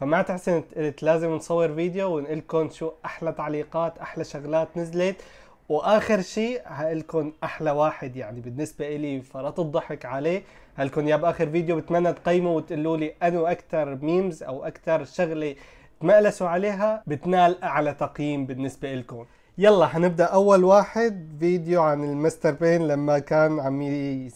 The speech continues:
يتمسخر على اللي مكسورة رجله. مثل ما شايفين <laughs> كيف عم يحرك رجله، شوفوا كيف، يعني، المقلسة على تويتر كان من قبل.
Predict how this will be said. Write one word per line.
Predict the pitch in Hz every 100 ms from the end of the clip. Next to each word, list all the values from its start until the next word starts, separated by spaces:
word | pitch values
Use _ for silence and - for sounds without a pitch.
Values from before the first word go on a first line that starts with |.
| -
يتمسخر | 135 131 165 175 -
على | 160 147
اللي | 147 143
مكسورة | 147 - 170 165 143
رجله. | 170 175 190 240 - - - _ _
مثل | 160
ما | 165 156
شايفين | 156 151 147 175 170 165 156 _ _ _ _ _ _ _ _ _ _ _ _ - - -
<laughs> | - - - 349 - 359 - - 381 247 -
كيف | 240
عم | 208 180
يحرك | 175 190 196 180 190
رجله، | 196 185 180
شوفوا | 170 185 180
كيف، | 175 185 165 135
يعني، | 139 123 127
المقلسة | 131 147 175 170 151 151
على | 135 135 135
تويتر | - 165 160
كان | 139 143 139
من | 135 139
قبل. | 147 151 139